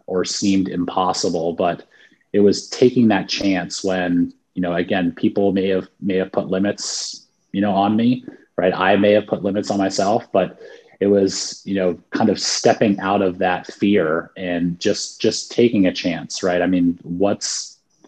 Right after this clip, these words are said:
what's the worst that's gonna happen kind of mentality. And, you know, so much good has come from those opportunities where I've, you know, tried to take that risk, whether it was, you know,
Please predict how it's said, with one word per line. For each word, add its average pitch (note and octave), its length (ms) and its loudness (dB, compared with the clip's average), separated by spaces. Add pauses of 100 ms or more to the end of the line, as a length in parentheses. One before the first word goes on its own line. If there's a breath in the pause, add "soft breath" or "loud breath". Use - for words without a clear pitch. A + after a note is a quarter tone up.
(140)
what's G2+ 280 0
the G2 80 2
worst F#2 260 2
that's E2+ 160 -4
gonna F2 160 0
happen E2+ 560 -2 (300 loud breath)
kind G#2 200 2
of F2 240 0
mentality. F#2 960 2
And, F2 500 -2 (400)
you G#2+ 100 4
know, F#2 120 -4 (560)
so - 260 4
much A2 320 4
good A#2 240 8
has G#2 180 4
come A#2 280 0
from G2 200 0
those F2+ 800 -2
opportunities F#2 840 -2
where F2+ 180 2
I've, E2+ 400 -2 (640)
you F#2 80 -4
know, E2+ 120 -2
tried G2 500 2
to F#2+ 80 2
take F2+ 260 0
that D#2+ 180 -2
risk, F2 640 -2 (360 loud breath)
whether G#2+ 280 6
it F2+ 80 2
was, F#2+ 480 2
you F#2+ 60 -2
know, F2 180 -2